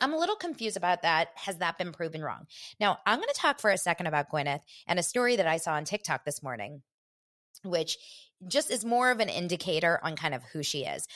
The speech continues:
I always think when you see someone on a podcast, when you see someone on a TikTok or in a video or in an interview, you get a version of them. And yes, Gwyneth went viral last week or two weeks ago because of her bone broth meals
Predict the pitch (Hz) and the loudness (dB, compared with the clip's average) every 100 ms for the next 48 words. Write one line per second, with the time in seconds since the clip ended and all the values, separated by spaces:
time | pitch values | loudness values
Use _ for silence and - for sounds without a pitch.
0 | - - 185 226 262 - 208 202 180 180 | -6 2 4 4 2 0 -2 -2 -8 -6
1 | 175 - 269 277 269 269 277 - 185 - | -4 -4 -4 -4 -2 0 -2 0 -2 0
2 | 190 180 - - - 196 185 233 233 254 | -4 -4 -8 -16 -6 -4 -2 -2 -2 -2
3 | 233 233 226 196 208 202 - 180 175 170 | 0 0 2 0 0 -4 -2 0 2 2
4 | 175 175 160 160 151 151 151 160 160 160 | 0 2 0 2 2 4 2 0 -2 -2
5 | 156 143 131 131 123 127 - - - 180 | -2 -2 -4 -2 -4 -4 -10 -14 -6 4
6 | 196 - 170 156 147 156 123 - 104 127 | 4 4 -2 0 0 -2 -6 -6 -6 -4
7 | 160 175 190 196 - 175 175 - 170 147 | -2 2 2 2 -2 0 0 -2 -4 -4
8 | - 151 190 226 247 202 165 156 147 - | -10 2 4 6 6 4 4 4 2 0
9 | 170 156 151 151 - 170 151 - 156 151 | -6 -8 -6 -8 -6 -6 -6 -4 0 0
10 | 151 156 139 151 147 190 190 165 139 139 | -2 -8 -6 -4 -2 -2 0 2 2 2
11 | 151 139 123 117 135 147 | -2 -6 -4 -2 -2 -6